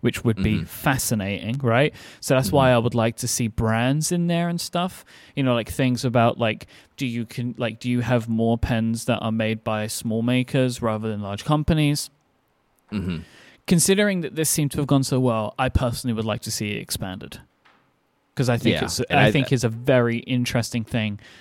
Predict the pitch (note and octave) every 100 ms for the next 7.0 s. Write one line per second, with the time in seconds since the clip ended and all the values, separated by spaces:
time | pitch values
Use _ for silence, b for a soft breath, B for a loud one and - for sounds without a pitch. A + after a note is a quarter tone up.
0 | B - - A2+ G#2 G#2+ G#3 - B2 G#2+
1 | G#2+ A2 G#2+ - A2 A2 A2 - C3 -
2 | F3+ B2+ G#2 - G#2+ A#2 A2+ C3 D3 -
3 | - - _ _ _ _ _ _ - F#2+
4 | G2+ F2+ E2+ F#2+ G#2+ A2 G#2+ G#2+ F#2+ -
5 | F#2+ F2 E2+ - E2 D#2+ D2+ D2 - _
6 | - E2 - F2 D#2+ E2 F#2 D#2+ D#2+ F2+